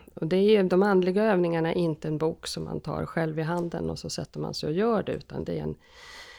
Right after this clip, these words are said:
en hjälp för den andlige vägledaren.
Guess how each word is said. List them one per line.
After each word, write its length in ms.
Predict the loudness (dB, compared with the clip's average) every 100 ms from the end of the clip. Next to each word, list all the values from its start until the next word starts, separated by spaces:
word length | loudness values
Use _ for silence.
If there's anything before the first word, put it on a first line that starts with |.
| 0
en 180 | 6 8
hjälp 420 | 8 6 6 0
för 100 | 2
den 180 | 4 6
andlige 480 | 4 4 2 -2
vägledaren. 1120 | 0 2 0 -2 0 0 2 0 -2 0 -2